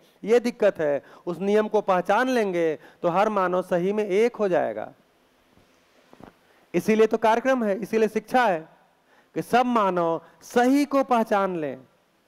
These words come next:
सही में ही एक हो सकते हैं, गलत में एक हो ही नहीं सकते।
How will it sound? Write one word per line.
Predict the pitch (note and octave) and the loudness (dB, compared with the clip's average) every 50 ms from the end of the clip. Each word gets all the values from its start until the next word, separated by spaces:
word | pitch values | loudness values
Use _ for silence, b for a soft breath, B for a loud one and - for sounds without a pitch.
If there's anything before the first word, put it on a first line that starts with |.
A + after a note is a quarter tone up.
| _ _ _ _ _ _ _ _ _ _ _ _ _ _ _ _ _ _ _ _ _ _ _ _ _ _ _ _ _ _ _ _ _ _ _ _ _ _ _ _ _ _ _ _ _ _ _ _ _ _ _ _ _ _ _ _ _ _ | _ _ _ _ _ _ _ _ _ _ _ _ _ _ _ _ _ _ _ _ _ _ _ _ _ _ _ _ _ _ _ _ _ _ _ _ _ _ _ _ _ _ _ _ _ _ _ _ _ _ _ _ _ _ _ _ _ _
सही | - - - G#3+ A3+ C4 C#4 | -4 0 2 4 4 4 2
में | C#4 C#4+ D4 | 2 2 2
ही | D4 D4+ D4+ D4 | 2 2 2 2
एक | C#4+ C#4+ | 2 2
हो | B3+ A#3+ A3+ | 0 0 0
सकते | G#3+ G3 - - A#3+ F3 | 0 -2 -4 -6 -10 -8
हैं, | C#3+ C#3 B2+ B2 D3+ D3 b b b b b - | -8 -8 -8 -10 -12 -18 b b b b b -4
गलत | B2+ E3+ G3 A3+ B3+ G#3+ B3+ | 0 2 2 2 2 0 0
में | B3+ C4 C4 C4+ | 0 2 2 2
एक | - | 2
हो | - A#3 B3 | 2 2 2
ही | C4+ C#4+ | 4 4
नहीं | C#4 C#4+ B3+ | 2 0 0
सकते। | A#3+ A3 - - E3+ D3+ C#3 D#3 | 0 -2 -2 -4 -6 -6 -6 -6